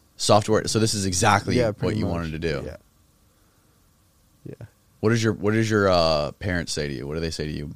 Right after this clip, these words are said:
Speaker 1: about all this?
Speaker 2: Uh, I think it's pretty cool, I guess. Yeah. <laughs>
Speaker 1: That's what they say? "That's pretty cool, Jack.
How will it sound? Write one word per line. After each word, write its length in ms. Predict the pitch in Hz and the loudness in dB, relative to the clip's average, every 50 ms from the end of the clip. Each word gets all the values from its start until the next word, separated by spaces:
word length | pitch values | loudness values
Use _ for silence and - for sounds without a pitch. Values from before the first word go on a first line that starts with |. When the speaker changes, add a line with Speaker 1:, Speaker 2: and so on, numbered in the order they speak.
| - - 78 | -14 -10 -8
Speaker 1:
about 200 | 78 73 73 69 | -6 -6 -4 -4
all 100 | 65 64 | -6 -6
this? 340 | 64 - - - - - _ - | -8 -10 -12 -14 -18 -18 _ -12
Speaker 2:
Uh, 140 | 117 110 104 | -8 -6 -6
I 60 | 110 | -6
think 220 | 110 131 127 117 | -6 -6 -6 -6
it's 120 | 110 - - | -8 -10 -10
pretty 180 | - 110 104 | -10 -10 -10
cool, 300 | - - 104 104 104 104 | -8 -8 -8 -6 -6 -6
I 60 | 101 101 | -8 -8
guess. 340 | 101 104 110 110 - - _ _ _ _ - | -8 -8 -10 -10 -14 -18 _ _ _ _ -4
Yeah. 140 | 107 101 92 - - | -2 -2 -2 -4 -8
<laughs> 140 | - - - | -12 -10 -2
Speaker 1:
That's 200 | - 98 104 - | 0 0 2 2
what 100 | 117 110 | 2 2
they 80 | 117 110 | 2 2
say? 380 | 101 110 110 113 127 147 160 - _ _ _ _ _ _ _ _ _ _ _ - | 4 6 6 8 8 6 4 0 _ _ _ _ _ _ _ _ _ _ _ -4
"That's 140 | 123 113 - | -4 -2 0
pretty 220 | - 135 120 110 | 2 2 2 4
cool, 200 | - 120 113 110 | 4 4 4 4
Jack. 320 | 101 110 107 104 104 104 | 6 8 8 8 8 6